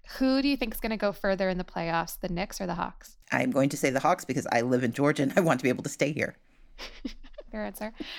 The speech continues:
Speaker 1: If you were gonna start a new side hustle, what would the next side hustle be?
Speaker 2: Dude, I have really gotten to do all the things.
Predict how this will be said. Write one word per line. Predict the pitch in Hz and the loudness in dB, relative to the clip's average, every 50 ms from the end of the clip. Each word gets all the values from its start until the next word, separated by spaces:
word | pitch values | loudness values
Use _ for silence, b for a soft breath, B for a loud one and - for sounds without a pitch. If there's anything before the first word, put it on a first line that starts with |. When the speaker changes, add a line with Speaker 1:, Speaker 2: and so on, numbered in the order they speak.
| B B - | B B 0
Speaker 1:
If | - 254 233 | 0 2 2
you | 254 269 285 | 4 4 4
were | 302 | 6
gonna | 294 302 294 269 | 6 4 2 2
start | - - 269 226 220 214 | 2 4 4 4 4 4
a | 208 | 2
new | 202 202 202 202 | 0 0 -2 -2
side | - - 202 180 180 180 | 0 2 4 4 4 2
hustle, | 180 170 - - 190 190 214 233 - - - - - | 0 -2 -4 -4 -6 -6 -6 -8 -12 -18 -20 -14 -2
what | 196 196 196 165 | 2 2 2 2
would | - 196 180 | 2 0 0
the | 190 | 0
next | 180 185 175 - - | 0 0 -2 -2 -4
side | - 180 170 - | -4 -4 -4 -4
hustle | 175 170 - - 175 | -6 -6 -6 -6 -6
be? | - 143 147 196 190 - _ _ _ _ _ - | -6 -6 -8 -8 -10 -14 _ _ _ _ _ -12
Speaker 2:
Dude, | - - 156 127 - - - - | -6 -4 -2 -2 -2 -6 -10 -12
I | - 185 | -12 -10
have | 226 233 220 202 - | -10 -10 -10 -10 -4
really | 143 160 180 185 165 | -2 0 0 0 2
gotten | 156 151 - 139 | 0 0 -2 -2
to | - | -4
do | - 143 - | -4 -4 -2
all | 143 135 | -2 -2
the | 135 135 | -2 -4
things. | 135 143 - - | -6 -8 -8 -10